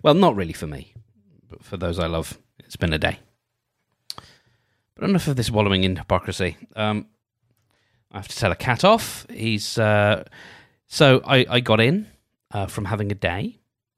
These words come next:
And, well, you know, helping other people who are having a day. <laughs> And s-, said a brief hello to the two other,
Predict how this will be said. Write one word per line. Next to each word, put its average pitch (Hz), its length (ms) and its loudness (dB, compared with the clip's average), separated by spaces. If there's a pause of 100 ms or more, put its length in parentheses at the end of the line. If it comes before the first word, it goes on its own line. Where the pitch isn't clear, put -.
(960)
And, 110 380 0 (100)
well, 349 140 -4
you 311 100 0
know, 240 120 0
helping 226 360 0
other 156 140 -2
people 110 240 0
who 101 100 -2
are 87 100 2
having 90 220 -4
a 85 40 -10
day. 90 260 -8 (420)
<laughs> 147 220 2 (1200)
And 104 840 0 (1500)
s-, - 160 -20 (160)
said 95 200 -6
a 90 40 -4
brief 98 240 -2
hello 104 280 4
to 120 120 -6
the 110 120 -2
two 110 320 0
other, 107 380 0